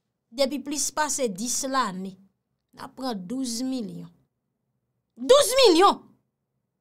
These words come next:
<laughs> papa, mesye. Men ou gen rezon w san bliye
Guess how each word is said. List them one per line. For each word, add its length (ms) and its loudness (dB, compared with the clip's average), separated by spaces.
<laughs> 1120 -10
papa, 500 4
mesye. 380 -6
Men 400 2
ou 120 8
gen 180 2
rezon 400 0
w 80 -18
san 400 0
bliye 400 0